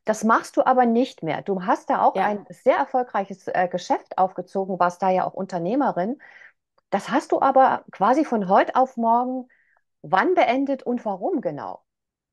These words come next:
Speaker 2: Ja, also mein, genau, ich war Ernährungsberaterin. Das ist das, was ich vorm Business Coaching gemacht habe. Das eine ist aus dem anderen übrigens entstanden, weil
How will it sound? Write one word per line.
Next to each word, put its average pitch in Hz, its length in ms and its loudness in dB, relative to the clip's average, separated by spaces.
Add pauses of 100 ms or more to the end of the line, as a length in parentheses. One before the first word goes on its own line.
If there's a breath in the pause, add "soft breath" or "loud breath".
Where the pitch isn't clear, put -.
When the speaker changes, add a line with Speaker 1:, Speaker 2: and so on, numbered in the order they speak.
(1040)
Speaker 2:
Ja, 196 380 4
also 208 420 0
mein, 214 320 -2 (120)
genau, 202 220 -2
ich 208 120 -8
war 220 140 0
Ernährungsberaterin. 233 1120 -6
Das 220 120 -8
ist 220 140 -12
das, 220 160 -12
was 202 140 -14
ich - 260 -10 (100)
vorm 220 380 -2
Business 226 380 0
Coaching 202 400 -2
gemacht 190 480 -6
habe. 190 300 -2 (260 loud breath)
Das 190 120 -8
eine 233 300 2
ist 233 140 0
aus 214 180 -4
dem 202 120 -8
anderen 208 380 -6
übrigens 208 360 -8
entstanden, 196 760 -6
weil 185 380 0